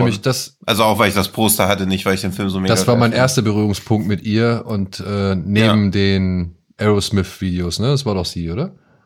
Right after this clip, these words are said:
Speaker 2: Weiß ich ehrlich
Speaker 1: Oder,
Speaker 2: gesagt
Speaker 1: nee, ah,
Speaker 2: nicht,
Speaker 1: nee,
Speaker 2: aber
Speaker 1: das
Speaker 2: das
Speaker 1: war
Speaker 2: war ja
Speaker 1: Alicia
Speaker 2: auf jeden Fall auch
Speaker 1: Silverstone,
Speaker 2: mein
Speaker 1: oder, oder? Oh Mann, ey, mein Gehirn. Ugh,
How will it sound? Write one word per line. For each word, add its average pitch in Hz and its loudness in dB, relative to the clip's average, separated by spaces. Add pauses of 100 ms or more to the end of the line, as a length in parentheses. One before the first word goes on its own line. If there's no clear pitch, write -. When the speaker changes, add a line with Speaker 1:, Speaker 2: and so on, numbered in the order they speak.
(100)
Speaker 2:
Weiß 113 0
ich 104 -6
ehrlich 98 0
Speaker 1:
Oder, 117 4
Speaker 2:
gesagt 127 4
Speaker 1:
nee, 160 4
ah, - 2
Speaker 2:
nicht, - 2
Speaker 1:
nee, - 4
Speaker 2:
aber - 2
Speaker 1:
das - 4
Speaker 2:
das 139 2
Speaker 1:
war 151 6
Speaker 2:
war - 4
ja - 4
Speaker 1:
Alicia 160 6
Speaker 2:
auf 117 4
jeden 120 6
Fall 120 4
auch 107 2
Speaker 1:
Silverstone, 98 2
Speaker 2:
mein 95 2 (260)
Speaker 1:
oder, - -14
oder? 202 -2 (840)
Oh 92 -10
Mann, 92 -4
ey, 90 -2 (360)
mein 98 0
Gehirn. 104 2 (480)
Ugh, 160 4